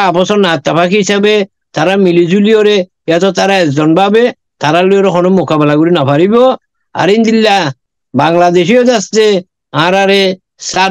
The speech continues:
নজর দিয়ে হিসাবে বাংলাদেশের তরফ থেকে কোনো একখান মামলা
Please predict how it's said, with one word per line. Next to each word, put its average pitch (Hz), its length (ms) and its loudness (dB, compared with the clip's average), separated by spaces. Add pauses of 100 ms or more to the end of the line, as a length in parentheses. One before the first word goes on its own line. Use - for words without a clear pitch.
নজর 151 260 0
দিয়ে 208 160 0
হিসাবে 196 320 0 (380)
বাংলাদেশের 170 560 0
তরফ 220 180 0 (140)
থেকে 220 200 0
কোনো 185 160 2
একখান 202 320 -2
মামলা 151 360 0